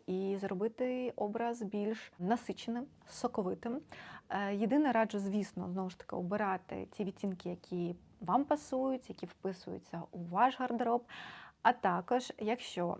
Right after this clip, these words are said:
до прикладу, є якийсь відтінок, який вам дуже подобається, який вписується, а, в якісь актуальні тенденції, ви хочете їм слідувати, але ви бачите, що даний відтінок не дуже пасує саме вашому типу зовнішності,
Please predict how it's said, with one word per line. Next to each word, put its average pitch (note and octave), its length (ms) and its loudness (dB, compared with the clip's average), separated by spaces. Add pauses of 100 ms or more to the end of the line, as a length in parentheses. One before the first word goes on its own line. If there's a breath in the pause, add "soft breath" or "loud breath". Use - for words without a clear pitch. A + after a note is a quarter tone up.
до F#3 180 -2
прикладу, F#3+ 400 -6
є A3+ 160 2
якийсь - 360 -4 (140)
відтінок, F#3+ 480 -6
який - 200 -6
вам F3+ 200 -2
дуже C4 200 0
подобається, G#3 640 0
який F#3 220 -2
вписується, F3+ 600 -4 (320)
а, F3 80 -6
в E3+ 260 -4
якісь F3 420 -10
актуальні F3 640 -2
тенденції, G3 640 0
ви F3+ 80 -4
хочете F3+ 420 -10
їм E3+ 280 -6
слідувати, G#3+ 680 -2 (380 loud breath)
але B3 420 2
ви A#3 140 4
бачите, F3+ 420 0
що F3+ 280 -6
даний A#3+ 280 2
відтінок A3 580 -4 (400 loud breath)
не A3+ 320 2
дуже G#3 580 2
пасує F#3 600 -4
саме F3 380 -2 (100)
вашому F3+ 540 -2
типу F#3 260 -4
зовнішності, G#3 840 -2